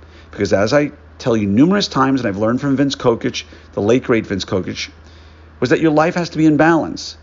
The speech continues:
right? He told me if you had a paper airplane and one wing was bent, the plane would crash instantly. So what are you doing to balance your fitness, your life, your social, your spiritual, your practice, your family? You have to balance these things, and that comes from by a plan,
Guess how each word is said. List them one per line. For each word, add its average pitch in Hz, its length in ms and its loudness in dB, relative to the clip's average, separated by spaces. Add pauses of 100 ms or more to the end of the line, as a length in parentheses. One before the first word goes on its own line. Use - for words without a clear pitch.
(500)
right? 135 340 0 (220)
He 160 300 -4
told 180 360 2
me 104 140 0
if 82 140 -10
you 101 100 -2
had 107 100 4
a - 20 -2
paper 170 320 2
airplane 165 460 0
and 92 160 -4
one 139 200 2
wing 165 220 4
was 123 160 2
bent, 110 420 -2 (300)
the - 60 -10
plane 147 240 2
would 151 100 -2
crash 123 320 0
instantly. 104 480 -6 (260)
So - 160 -2
what 127 240 2
are 202 60 2
you 190 280 -2
doing 85 500 -4
to - 80 -6
balance 107 400 -2
your 101 60 -6
fitness, - 600 -6
your 107 140 -4
life, 101 480 -2
your 107 140 -6
social, 107 500 0
your 92 100 -6
spiritual, 123 720 0
your 98 140 -6
practice, 135 680 -4 (360)
your 120 80 -6
family? 196 600 -2 (840)
You 117 140 -2
have 147 240 0
to 139 80 0
balance 110 340 0
these 90 180 -6
things, 82 220 -8
and 87 80 -8
that 110 160 -4
comes 117 240 -4
from 110 140 -6
by 92 80 0
a 95 100 -2
plan, 85 580 -8